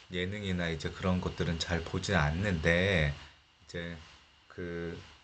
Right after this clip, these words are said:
인스타나 유튜브 같은 걸 이제 제가 검색, 검색을 하거나 이제 알고리즘이 뜨는 걸 보면 제 유튜브가 아무래도 이제 교육 이런 거 올리는 거니까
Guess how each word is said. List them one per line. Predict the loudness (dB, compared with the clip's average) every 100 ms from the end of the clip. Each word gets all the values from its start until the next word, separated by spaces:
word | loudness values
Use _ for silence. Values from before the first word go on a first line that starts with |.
| -20 _ _ _ _ _ _ _ _ -12
인스타나 | -6 -6 -2 4 4 4 -2
유튜브 | -4 -4 -4 2 2 2 0
같은 | -4 -2 0
걸 | 2 2 2
이제 | 2 0
제가 | 0 2 2 0
검색, | 0 -2 2 0 0 -10 -20 -20 -14
검색을 | -10 -6 -4 -2 -2
하거나 | -2 0 0
이제 | 2 0 0 -4 -12 -4
알고리즘이 | -2 -2 -4 -4 -4 -2 4
뜨는 | 6 6
걸 | 0
보면 | -2 -2 0 2 0 -2 -12 -14 -4
제 | -2 -2
유튜브가 | -2 2 4 4 4 4 4 2 0 0
아무래도 | -2 0 -2 -2 -2 -2 -4 -10 -20 _ -14
이제 | -14 -10
교육 | -6 -6 -6 -8
이런 | -4 -2 0
거 | 2
올리는 | 2 2 2 4
거니까 | 4 2 2 2 6 6 6